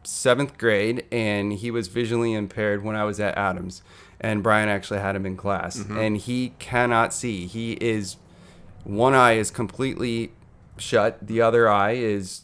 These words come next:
Speaker 1: close to being completely shut. Like, he's losing his vision.
Speaker 2: Mm-hmm.
Speaker 1: Um, and there was one particular I E P meeting I had, and it was so sad. The vision specialist came in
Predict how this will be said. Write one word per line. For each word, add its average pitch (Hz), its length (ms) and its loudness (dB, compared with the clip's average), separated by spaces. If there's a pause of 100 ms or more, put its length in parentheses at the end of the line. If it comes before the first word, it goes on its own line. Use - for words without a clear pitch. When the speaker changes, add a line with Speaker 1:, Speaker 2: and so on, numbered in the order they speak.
(120)
Speaker 1:
close - 480 0
to 107 500 -4
being 101 280 -4
completely 92 480 -10
shut. 87 380 -6
Like, 95 240 -6
he's 101 360 -10
losing 107 420 -4
his 95 160 -4
vision. 92 480 -8
Speaker 2:
Mm-hmm. 101 260 -10 (320)
Speaker 1:
Um, 95 500 -2
and 120 160 4
there 127 100 4
was 117 200 0
one 127 240 0
particular 139 600 -2
I 110 180 4
E 113 40 -4
P 123 180 -4
meeting 107 360 -2
I 98 100 0
had, 98 300 -2
and 104 100 -2
it 110 40 -2
was 104 140 -4
so 117 220 0
sad. 104 360 -2
The 104 60 -6
vision 117 500 -2
specialist 110 760 -4
came 127 300 -2
in 98 280 -4